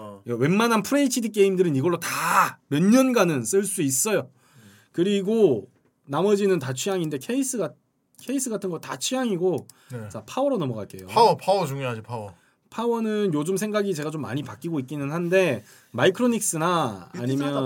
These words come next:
Speaker 1: 파워도.
Speaker 2: 슈퍼파워,
Speaker 1: 와, 삼만 원짜리
Speaker 2: 슈퍼플라워
Speaker 1: 있어.
Speaker 2: 거.
Speaker 3: 슈퍼플라워.
Speaker 2: 오백 와트면 충분할 것 같아요. 뭐 육백 와트 정도 다르면 나중에 또 따로 쓸 수 있으니까 좋기는 한데 오백 와트면 충분할 것 같아요.
Speaker 3: 칠백이 짱
Speaker 2: 슈퍼플라워
Speaker 3: 아닙니까, 칠백?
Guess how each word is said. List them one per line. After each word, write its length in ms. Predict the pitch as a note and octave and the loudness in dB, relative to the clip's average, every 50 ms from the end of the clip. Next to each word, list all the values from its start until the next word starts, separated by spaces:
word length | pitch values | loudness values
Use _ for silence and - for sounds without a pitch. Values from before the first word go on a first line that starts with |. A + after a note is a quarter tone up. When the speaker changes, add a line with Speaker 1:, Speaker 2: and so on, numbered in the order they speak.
| B2 | -4
Speaker 1:
파워도. 180 | A#2 G#2+ G2+ G2+ A2+ - _ _ _ _ | -4 -6 -8 -10 -12 -20 _ _ _ _
Speaker 2:
슈퍼파워, 520 | - - G#3 - B3 A#3 - A3 F#3+ E3 C#3 | -14 -12 -6 -6 -6 -4 -2 0 0 2 2
Speaker 1:
와, 60 | A#2+ | 0
삼만 200 | A2 G#2+ F#3+ G#3 G#3+ G#3 | -2 -4 -6 -4 -4 -2
원짜리 200 | F#3+ G#3+ B3 - | 0 0 -2 0
Speaker 2:
슈퍼플라워 260 | A#3 G3+ F3 D3 C3 | 2 0 2 0 0
Speaker 1:
있어. 80 | B2+ | -4
Speaker 2:
거. 380 | - A2 G#2 G#2 G#2+ C#3 E3 E3+ _ _ _ _ _ _ _ _ _ _ _ _ _ _ _ _ _ _ _ _ | -6 -10 -8 -8 -8 -10 -12 -14 _ _ _ _ _ _ _ _ _ _ _ _ _ _ _ _ _ _ _ _
Speaker 3:
슈퍼플라워. 800 | _ - - - - E3+ E3 E3 - D3 C#3 A#2+ A2 G2+ G2 F2+ - _ _ _ _ _ - B2 | _ -20 -16 -8 -6 -6 -6 -6 -6 -6 -6 -6 -6 -8 -10 -14 -18 _ _ _ _ _ -4 -2
Speaker 2:
오백 420 | B2+ D3+ D#3+ G#3+ B3 B3+ B3+ - _ | 0 2 6 6 6 6 4 -2 _
와트면 760 | - A#3 A#3+ A#3+ B3 - - B3+ B3 B3 A#3+ A#3+ A#3 A#3+ A#3+ | -4 -4 -4 -4 -4 -8 -4 -2 -2 -2 -2 -2 -2 -4 -4
충분할 380 | A3 - C#4+ C#4+ C#4 C#4 C4+ B3+ | -4 -6 -6 -4 -2 -2 -2 -2
것 100 | B3+ C4+ | -4 -4
같아요. 520 | B3+ A#3+ F3+ - - F#3 G3+ G#3 F#3+ E3 D3+ - _ | -4 -6 -6 -6 -6 -8 -6 -6 -8 -10 -12 -18 _
뭐 260 | - D3 D#3+ E3 D3 | -16 -12 -10 -6 -6
육백 260 | B2+ B2+ C3 G#3+ A#3 | -6 -6 -6 -6 -10
와트 420 | A#3 A3+ - A#3 A3 G#3+ G#3 G3 F#3+ | -10 -10 -8 -8 -6 -4 -4 -4 -4
정도 260 | F#3 F#3 F3+ F3+ F3+ | -4 -6 -6 -6 -8
다르면 420 | F3 - C3+ C#3 D#3 F3 F#3 F3+ D#3+ | -8 -8 -8 -6 -4 -2 -2 -2 -2
나중에 280 | B2 A#2 B2+ E3 E3+ | -4 -6 -6 -6 -8
또 100 | E3+ F3 | -8 -10
따로 320 | E3 - F3+ F3+ F#3+ F#3 F3+ | -12 -10 -10 -8 -8 -8 -8
쓸 160 | - B3+ B3+ | -8 -8 -8
수 180 | A#3+ - C4 | -8 -8 -8
있으니까 520 | A3 D3 B2+ B2+ - - F3 E3+ E3 E3 C#3+ | -6 -8 -8 -8 -8 -8 -6 -6 -8 -8 -8
좋기는 400 | C#3 B2+ B2+ - F3 E3+ E3 E3 | -10 -10 -10 -10 -12 -12 -10 -10
한데 420 | F3 E3+ D#3+ D#3 F#3 F3+ D3 B2+ - _ _ _ _ _ _ _ _ _ _ _ _ _ _ | -10 -10 -6 -4 -4 -6 -6 -8 -14 _ _ _ _ _ _ _ _ _ _ _ _ _ _
오백 280 | - A#2+ B2+ D3 F3 F#3 | -10 -8 -4 -4 -2 -2
와트면 320 | F#3+ F#3 F#3 F#3 F3+ E3+ | -4 -6 -6 -8 -8 -8
충분할 360 | E3 - F#3+ F#3 F#3 F3+ E3+ D#3+ | -8 -10 -10 -10 -10 -10 -10 -12
것 80 | E3+ D3+ | -12 -12
같아요. 140 | B2 B2+ B2+ | -10 -8 -6
Speaker 3:
칠백이 320 | B2+ A#3 B3+ B3 C4+ C4+ C4 | -4 -4 0 2 2 2 2
짱 40 | - | 2
Speaker 2:
슈퍼플라워 200 | - G3 G3 F3+ | 4 4 4 4
Speaker 3:
아닙니까, 300 | D#3 C3 A#2+ A#2 A#2 C3 | 4 2 0 -4 -6 -8
칠백? 400 | A#2+ - - C3 A#2 A2+ A2 G#2+ | -8 -8 -8 -8 -8 -8 -10 -10